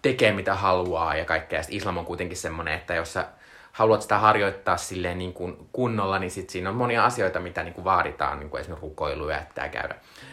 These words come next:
tavata paljon perhettä ja tällaista. Ää, niin tavallaan tää kuvaa sitä niin kuin semmoista,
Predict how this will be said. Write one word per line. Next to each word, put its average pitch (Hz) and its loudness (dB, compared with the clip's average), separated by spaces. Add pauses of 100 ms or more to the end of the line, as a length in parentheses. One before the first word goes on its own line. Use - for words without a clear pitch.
tavata 87 -2
paljon 110 0
perhettä 85 -2
ja 78 0
tällaista. 85 -4 (840)
Ää, 98 0
niin 98 -2
tavallaan 98 4 (380)
tää 113 8
kuvaa 120 8
sitä 110 4
niin 82 -4
kuin 78 -8
semmoista, 80 -4